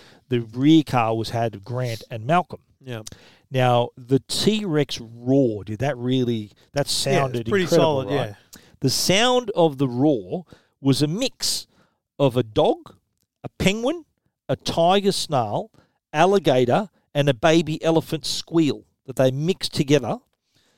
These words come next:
Speaker 1: So, uh, Spielberg wanted the audience to just be totally taken aback for the first time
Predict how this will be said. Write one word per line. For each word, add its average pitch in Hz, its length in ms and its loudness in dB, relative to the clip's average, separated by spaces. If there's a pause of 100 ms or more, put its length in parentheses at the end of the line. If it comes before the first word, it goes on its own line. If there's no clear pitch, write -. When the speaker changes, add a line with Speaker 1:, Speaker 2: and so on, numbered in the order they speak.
(120)
Speaker 1:
So, 131 440 4
uh, 131 300 4 (300)
Spielberg 165 580 4
wanted 139 480 0
the 143 120 -2
audience 139 460 0
to 127 80 -4
just 120 240 -6
be 123 140 -6
totally 147 480 -2
taken 135 300 -2
aback 123 260 0
for - 60 -8
the 117 60 -2
first 131 320 -2
time 120 300 -4